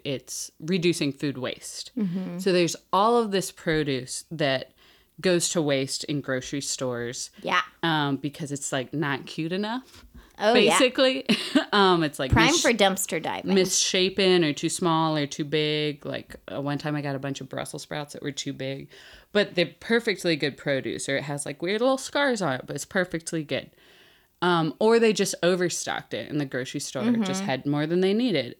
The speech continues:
Speaker 1: And so their thing is that they take that, like, ugly produce, ugly quote unquote, or overstocked produce, sometimes overstocked, like, cheese sticks and stuff.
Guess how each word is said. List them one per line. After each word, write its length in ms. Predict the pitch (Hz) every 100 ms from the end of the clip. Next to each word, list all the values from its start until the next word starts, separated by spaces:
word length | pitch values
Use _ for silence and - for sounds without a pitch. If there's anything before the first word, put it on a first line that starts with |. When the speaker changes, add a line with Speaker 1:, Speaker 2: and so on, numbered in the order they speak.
| 160
Speaker 1:
And 100 | 165
so 180 | 156 147
their 280 | 165 180
thing 260 | 190 185 165
is 260 | 147 139 -
that 200 | 147 -
they 140 | 147
take 420 | 147 - 170 165 -
that, 480 | 156 135 131 - _ _ _ _ -
like, 360 | 139 139 131 - - - - _ -
ugly 380 | 160 151 165
produce, 840 | 156 175 156 147 151 151 143 - - _
ugly 380 | 139 117 135 127
quote 280 | - 131 120
unquote, 380 | 120 117 120 -
or 360 | 139 131 127 123 - - _ _ _ -
overstocked 680 | 170 151 160 - 156 143 -
produce, 720 | - 143 139 139 139 135 - -
sometimes 480 | - 151 156 170 160
overstocked, 520 | 151 151 - 131 -
like, 160 | 131 -
cheese 260 | - 131
sticks 360 | - - 139 -
and 120 | 143
stuff. 420 | - 147 143 143